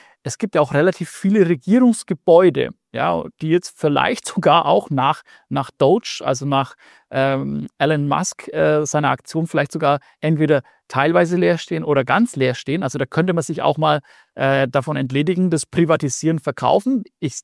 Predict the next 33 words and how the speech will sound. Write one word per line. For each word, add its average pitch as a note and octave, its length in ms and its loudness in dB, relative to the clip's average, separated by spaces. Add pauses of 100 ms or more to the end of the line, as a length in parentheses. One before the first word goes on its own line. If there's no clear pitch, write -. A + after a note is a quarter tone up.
(100)
denke A3+ 220 4
jetzt E3 180 2
nur D3 140 0
mal B2 140 0
laut, A#2+ 300 -2
ja. E3 160 2 (260)
Also, E3+ 180 2 (360)
aber E3 280 2 (280)
all G3 180 2
das, F#3+ 380 -2
äh, E3+ 200 -2
stößt G3 340 2
schon F3+ 160 -2
so F3+ 100 -8
ein E3+ 60 -2
Stück - 240 -8
weit F3 200 0 (320)
an - 100 -2
eine D3 240 -2
Grenze. C3+ 600 0 (360)
Und D#3+ 320 2 (580)
was F3 220 0
ist G3+ 100 -4
aber F#3 160 2
die E3+ 80 -4
Konsequenz D#3+ 640 -2
draus? G#2+ 420 -6 (320)
Was C#3+ 140 0
ist F#3 160 -2
das - 180 -4
ultimative F#3 640 2
Problem C3 560 -4
draus? A2 440 -6